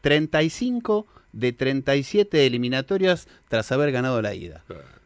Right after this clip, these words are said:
Speaker 1: Viste, tienen unos récords a nivel de uefa
Speaker 2: Increíble.
Speaker 1: Champions League, es terrible el Real.
Speaker 2: Bueno, ahora en un ratito seguimos, Hugo,
Speaker 1: ¿Cómo no?
Speaker 2: mo-, porque ahora me voy a ocupar de un complejo panorama financiero.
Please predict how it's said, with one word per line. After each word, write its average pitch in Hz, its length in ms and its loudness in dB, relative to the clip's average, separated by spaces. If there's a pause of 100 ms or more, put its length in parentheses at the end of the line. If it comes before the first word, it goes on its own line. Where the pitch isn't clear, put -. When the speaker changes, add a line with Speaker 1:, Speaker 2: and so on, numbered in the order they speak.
Speaker 1:
Viste, 123 260 -6
tienen 147 220 0
unos 127 200 0
récords 127 340 0
a 107 80 0
nivel 123 480 4
de 107 120 4
uefa 117 280 2
Speaker 2:
Increíble. 123 120 2
Speaker 1:
Champions 131 240 0
League, 143 160 0
es 117 140 -8
terrible 123 580 0
el 101 60 -4
Real. 104 200 -2
Speaker 2:
Bueno, 131 180 -2
ahora 165 320 0
en 170 120 -2
un 202 80 -2
ratito 196 320 -6
seguimos, 135 400 -6
Hugo, 156 80 -2
Speaker 1:
¿Cómo 131 140 2
no? 113 180 0
Speaker 2:
mo-, 123 260 -6
porque 120 320 -4
ahora 135 240 2
me 127 120 -4
voy 131 100 -2
a 135 80 -2
ocupar 127 480 0
de 117 500 -2
un 123 380 -6
complejo 139 500 -6
panorama 117 500 -4
financiero. 104 880 -8